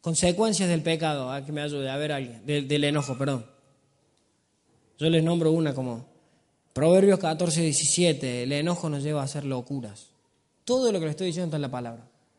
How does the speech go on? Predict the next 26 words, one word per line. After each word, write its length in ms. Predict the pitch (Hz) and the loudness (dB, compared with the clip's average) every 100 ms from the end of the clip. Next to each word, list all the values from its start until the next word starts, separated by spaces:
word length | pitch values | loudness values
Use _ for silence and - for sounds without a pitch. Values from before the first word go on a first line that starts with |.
| _ _ _ _ _ _ - | _ _ _ _ _ _ -16
No 140 | 135 | -10
es 100 | 147 | -8
ningún 340 | 139 135 147 139 | -6 -4 -2 -2
estudio 760 | 131 - 147 143 131 120 123 - _ _ 135 | -4 -2 0 2 0 -2 -8 -16 _ _ -6
mío 420 | 151 156 156 147 | -2 0 -2 -4
ni, 400 | 131 123 123 131 _ _ _ _ - | -6 -8 -12 -18 _ _ _ _ -10
ni 100 | 139 | -4
una 140 | 135 | -2
conclusión. 720 | 135 131 139 139 135 151 139 | -2 -4 -2 -2 -2 -2 -2
Yo, 260 | 139 190 208 - _ _ _ _ _ _ _ _ _ _ | -2 -4 -6 -14 _ _ _ _ _ _ _ _ _ _
palabra. 420 | 120 131 120 113 - _ _ _ _ _ _ _ | -4 -2 -2 -6 -16 _ _ _ _ _ _ _
"El 140 | 127 151 | 0 4
enojo 460 | 160 196 208 220 | 6 6 4 2
nos 200 | 202 156 | 2 2
lleva 300 | 165 185 160 | 4 4 4
a 20 | |
hacer 280 | 143 175 170 | 2 -2 -2
locuras". 680 | 143 139 147 120 107 - - _ _ _ - | -2 -4 -6 -6 -10 -18 -20 _ _ _ -6
El 100 | 156 | 0
que 120 | 175 | 0
fácilmente 760 | 175 254 240 226 214 226 208 | 4 6 6 4 2 2 2
se 160 | 180 175 | 0 2
enoja, 460 | 185 208 233 240 - _ _ - | 2 2 0 -4 -8 _ _ -2
¿qué 100 | 196 | 4
hará? 460 | 202 226 196 - - _ _ _ _ _ _ _ _ - | 4 4 0 -16 -20 _ _ _ _ _ _ _ _ -12
Locuras. 600 | 107 107 107 95 - | -12 -10 -14 -14 -18